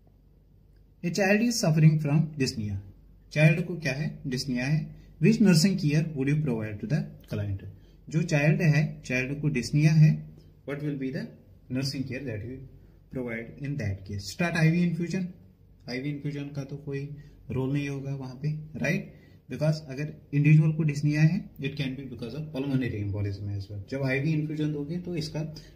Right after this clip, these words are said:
dyspnea का एक्सटेंट बढ़ जाएगा। Then प्रोवाइड सुपाइन पोजीशन, सुपाइन पोजीशन में लंग एक्सपेंशन सही से नहीं होगी,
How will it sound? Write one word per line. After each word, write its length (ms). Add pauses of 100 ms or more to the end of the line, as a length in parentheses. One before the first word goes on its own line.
(100)
dyspnea 360
का 420
एक्सटेंट 380
बढ़ 200
जाएगा। 460
Then 280 (460)
प्रोवाइड 380
सुपाइन 380
पोजीशन, 420
सुपाइन 440
पोजीशन 320
में 280
लंग 240
एक्सपेंशन 640
सही 240
से 120
नहीं 200
होगी, 320